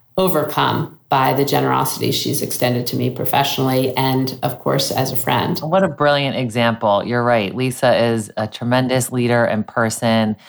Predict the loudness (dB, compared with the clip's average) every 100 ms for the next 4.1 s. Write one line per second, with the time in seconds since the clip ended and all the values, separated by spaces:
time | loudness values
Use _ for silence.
0 | -20 -8 0 2 2 2 2 0 0 2
1 | 2 2 2 2 2 2 2 0 2 2
2 | 2 2 0 0 -2 2 2 2 0 0
3 | -2 -4 -2 0 2 2 0 -2 -2 -2